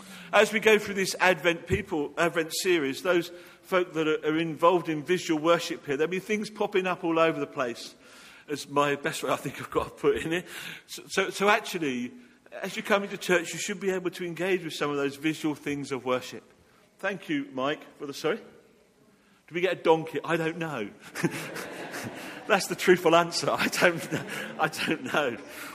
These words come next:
But I will say this, I'm not cleaning up after it. <laughs> The, the reality is that, that star, that, uh,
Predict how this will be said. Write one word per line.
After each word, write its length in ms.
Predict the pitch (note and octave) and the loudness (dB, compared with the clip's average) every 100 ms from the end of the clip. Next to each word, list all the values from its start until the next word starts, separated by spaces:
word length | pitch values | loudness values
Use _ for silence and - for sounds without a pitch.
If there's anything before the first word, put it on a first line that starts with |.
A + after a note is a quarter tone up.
| - - - A2+ - - - - - - | -16 -16 -14 -14 -16 -20 -20 -18 -16 2
But 140 | D#3 | 6
I 60 | D3+ | 8
will 200 | F3+ F#3 | 6 4
say 280 | - D#3 E3 | 4 4 4
this, 260 | D#3 - | 2 4
I'm 160 | D#3+ D#3 | 4 4
not 160 | D#3 | 0
cleaning 260 | - D3+ C3+ | 0 0 2
up 180 | C#3 C3+ | 0 0
after 360 | A2+ - A2 | -2 -2 -4
it. 280 | G#2+ A#2 A2 - | -2 -2 -6 -6
<laughs> 60 | D3+ - - - - - - - - - | -6 -8 -12 -14 -14 -14 -14 -18 -20 -2
The, 100 | F3 | 0
the 180 | F3 F#3+ | 2 6
reality 580 | G3+ F#3 D4+ B3 - F#3+ | 8 8 6 0 2 2
is 300 | F#3 D#3+ - - - - - | 4 2 0 -8 -14 -16 -10
that, 160 | G#3 - | -10 -6
that 180 | G3+ - | -6 -2
star, 640 | - - A3+ G#3 D3+ C#3 | 0 4 8 8 6 4
that, 220 | G3 - | 0 0
uh, 80 | F#3 | -2